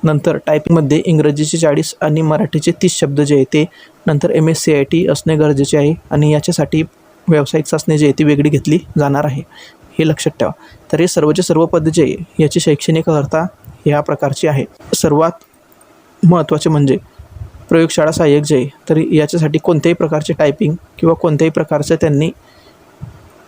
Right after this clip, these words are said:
प्राधान्य जे आहे ते दिलं नाही, फक्त दहावी पास असणे गरजेचे आहे. त्याच्यामुळे प्रयोगशाळा सहाय्यक ह्या पदासाठी तुम्ही काहीतरी विचार करू शकता. नंतर बाकीचे जे आहे हे तुम्ही पीडीएफमध्ये दिलेच आहे, तिथून तुम्ही पाहून घ्या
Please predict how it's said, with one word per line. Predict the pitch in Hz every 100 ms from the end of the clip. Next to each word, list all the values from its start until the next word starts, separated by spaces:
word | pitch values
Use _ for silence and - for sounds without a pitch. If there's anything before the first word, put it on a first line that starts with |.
| - - - -
प्राधान्य | 165 156 151 151
जे | 151
आहे | 135
ते | 160
दिलं | 156 151
नाही, | 143 117 -
फक्त | 147 - 190 - _ _ -
दहावी | 160 151 156 185 -
पास | 165 175
असणे | - - 170
गरजेचे | 160 143 131
आहे. | 139 135 131 - - _
त्याच्यामुळे | - 151 160 160
प्रयोगशाळा | 165 - 151 156 147 151
सहाय्यक | 180 151 147 -
ह्या | - 156
पदासाठी | 151 143 156 147 156
तुम्ही | 156 147 180 - - _ _ - -
काहीतरी | - 151 147 156
विचार | 156 - 180 - _ -
करू | 156
शकता. | 147 - 135 139
नंतर | 143 143 151
बाकीचे | 151 147 147 156
जे | 156
आहे | 143
हे | 139 - - 156
तुम्ही | 156 147 165 - - - -
पीडीएफमध्ये | 156 151 - 156 147
दिलेच | 151 147 147
आहे, | 147 151 - _ _ _ -
तिथून | - 156
तुम्ही | 147 151
पाहून | - 151 143
घ्या | 135